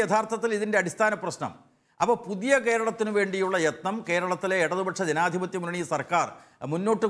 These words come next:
കൊണ്ടുപോകുമ്പോൾ സ്വാഭാവികമായിട്ടും കോൺഗ്രസിലെ ആളുകൾ, മുസ്ലിം ലീഗിലെ ആളുകൾ, ബി ജെ പിയുടെ ആളുകളൊക്കെ ഈ നവകേരളത്തിൻ്റെ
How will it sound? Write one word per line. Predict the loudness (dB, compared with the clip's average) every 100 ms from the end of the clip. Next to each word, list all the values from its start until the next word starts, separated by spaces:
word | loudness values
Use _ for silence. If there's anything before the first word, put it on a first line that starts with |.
| 0
കൊണ്ടുപോകുമ്പോൾ | 0 0 0 0 -2 -4 0
സ്വാഭാവികമായിട്ടും | 0 4 2 2 0 0 -2 -4 -8 -12 -20 _ _ 2
കോൺഗ്രസിലെ | 4 4 2 2 4 4 2 2 2
ആളുകൾ, | 2 2 0 -2 -10 -10
മുസ്ലിം | -6 -2 0 0
ലീഗിലെ | 2 2 4 2
ആളുകൾ, | 2 -4 -4 -6
ബി | 0 2
ജെ | 2
പിയുടെ | 2 2 2
ആളുകളൊക്കെ | 2 -2 -4 0 0 0 -8 _ _ _
ഈ | -2 0 0 2
നവകേരളത്തിൻ്റെ | 2 2 4 4 4 0 -2 -2